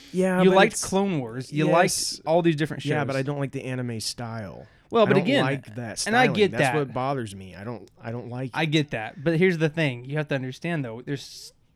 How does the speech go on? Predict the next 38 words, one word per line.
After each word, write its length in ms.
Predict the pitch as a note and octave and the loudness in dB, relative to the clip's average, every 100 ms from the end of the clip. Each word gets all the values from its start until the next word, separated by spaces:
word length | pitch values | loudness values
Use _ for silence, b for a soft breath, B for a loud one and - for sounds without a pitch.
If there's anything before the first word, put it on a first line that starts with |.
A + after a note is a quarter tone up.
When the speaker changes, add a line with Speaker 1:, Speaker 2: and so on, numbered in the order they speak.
| _ - | _ -12
Speaker 2:
I 60 | |
can't, 260 | C#3 - - | -8 -8 -10
I 120 | C#3+ D3 | -10 -8
can't 240 | C#3+ C#3 C#3 | -6 -6 -6
even 120 | B2+ | -8
remember 180 | B2 B2 | -8 -10
how 120 | B2+ | -10
many 160 | B2 A#2+ | -10 -12
there 120 | B2 | -10
is. 220 | C3+ A#2+ | -10 -8
Let's 160 | C3+ - | -10 -8
just 160 | C#3 | -8
say 160 | D3 C3 | -6 -6
anywhere 200 | C3 C3 | -6 -8
between 240 | B2 B2 | -8 -12
five 320 | B2+ C3 B2+ B2+ | -8 -8 -6 -8
and 100 | B2+ | -10
seven 460 | - C3 B2 A#2+ B B B B | -4 -4 -4 -10 B B B B
different 320 | C#3 D3+ - - | -2 0 -2 -2
creators 300 | C3+ B2+ B2 | -2 -2 -6
that 80 | |
all 240 | C3 C#3+ C3+ | -2 0 0
have 160 | C3 | -2
their 160 | B2+ C3+ | -6 -10
own 160 | C3 B2+ | -10 -8
unique 280 | B2 A#2 - | -8 -10 -8
styles. 360 | C3 B2 A2+ | -6 -4 -4
Speaker 1:
Sure, 240 | A3+ G#3+ A2+ | -4 -4 -2
and 240 | B2+ C#3 | -2 0
maybe 220 | D3 F3 | 2 0
some 180 | - F3+ | 0 0
of 80 | E3+ | 0
those 240 | E3 D#3 | 0 -2
styles 480 | - D3+ D3 D3 C3 | -2 0 0 0 -2
will 480 | C#3+ C#3 C#3 C3+ C3 | -2 -2 -2 -4 -6
appeal 320 | - D3+ D3+ | -8 -8 -8
to 60 | G#2+ | -8
me. 240 | G2 | -12